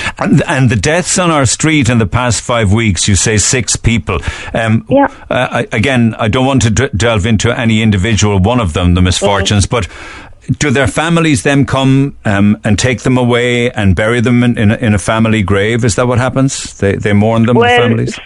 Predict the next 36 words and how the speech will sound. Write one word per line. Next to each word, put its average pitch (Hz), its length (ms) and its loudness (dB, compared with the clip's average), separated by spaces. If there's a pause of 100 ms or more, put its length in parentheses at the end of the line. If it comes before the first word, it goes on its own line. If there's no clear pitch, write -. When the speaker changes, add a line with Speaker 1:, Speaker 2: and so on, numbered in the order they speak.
Speaker 2:
some 269 180 2
of 247 100 0
them 226 400 2
would 247 280 2
have 220 200 2
their 208 140 2
families 202 360 0
to - 80 -18
come 202 180 0
and 196 120 2
take 185 320 2
'em, 196 260 0 (580)
but, 214 160 2 (240)
um, 190 440 2
other 220 180 2
people 185 320 0
don't. 165 360 -2 (220)
Speaker 1:
And 113 120 4
what 156 180 2
Speaker 2:
You 185 60 2
know, 180 60 2
like, 185 200 2 (440)
Speaker 1:
do 131 100 -2
you 139 80 2
know 165 120 2
what 170 180 2
Speaker 2:
Katrina 233 100 2
Speaker 1:
happens? 247 360 2
Speaker 2:
Toomey, 202 320 0
we 220 200 2
would 214 100 2
be 220 100 2
lost 226 240 0
without 196 180 0
Katrina 196 460 2
Toomey, 190 500 2